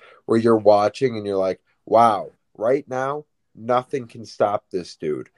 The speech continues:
Watching the, uh, watching the Cavaliers take on the Warriors when LeBron was hot and brought 'em back from three one, that's one of 'em.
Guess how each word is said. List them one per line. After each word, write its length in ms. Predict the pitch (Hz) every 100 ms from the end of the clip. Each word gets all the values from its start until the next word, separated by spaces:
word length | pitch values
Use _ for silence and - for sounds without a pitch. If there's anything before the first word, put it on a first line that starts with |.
| _ _
Watching 680 | - 110 117 - 135 117 113
the, 320 | 110 113 107
uh, 440 | 104 101 101 98 98 -
watching 280 | 110 - 123
the 80 |
Cavaliers 840 | 113 117 113 110 110 104 104 123 123
take 300 | - 104 -
on 200 | 107 104
the 80 | 95
Warriors 800 | 92 98 101 110 120 135 127
when 200 | 110 95
LeBron 640 | 95 90 98 98 101 110 117 _ _ -
was 180 | 120
hot 400 | - 113 113 117
and 140 | 117 101
brought 220 | 101 107
'em 120 | 101
back 360 | 95 95 107 -
from 220 | - 95
three 320 | - 101 104
one, 440 | 95 90 98 110 135 _ _ -
that's 280 | 117 107 -
one 220 | 117 120
of 120 | 107
'em. 140 | -